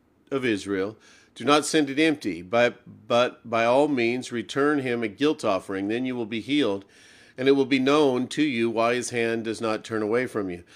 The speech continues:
They said, "What is the guilt offering that we shall return to him?" They answered, Five golden tumors and five golden mice, according to the number of the lords of the Philistines. For the same plague was on all you and all your lords.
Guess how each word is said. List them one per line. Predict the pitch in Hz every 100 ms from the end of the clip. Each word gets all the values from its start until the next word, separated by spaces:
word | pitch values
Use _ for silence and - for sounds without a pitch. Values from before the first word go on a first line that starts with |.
| - _
They | 139
said, | 135 147 131
"What | 135 143
is | 156 123
the | 135
guilt | 127 135 127
offering | 113 120 123
that | 127
we | 107 110
shall | 117 107 92 _ _
return | 135 113 151 165
to | 123
him?" | 104 92
They | 101 110
answered, | 113 117 95
Five | - 123 135
golden | 131 127 127 131
tumors | - 120 131 127
and | 110
five | 117 110 110
golden | 110 107 107
mice, | 113 139 117 - - - - -
according | 120 143 147
to | 139
the | 135 123
number | 113 113 120
of | 120
the | 127
lords | 113 101 - 110 104 101
of | 107
the | 107
Philistines. | - 151 160 - 101 90 - - - _
For | -
the | 127
same | 127 151 160
plague | 131 135 127
was | 123 117
on | 123 120
all | 120 131 156
you | 120 110 110 113
and | 110 110
all | 113 110
your | 113
lords. | 117 139 110 90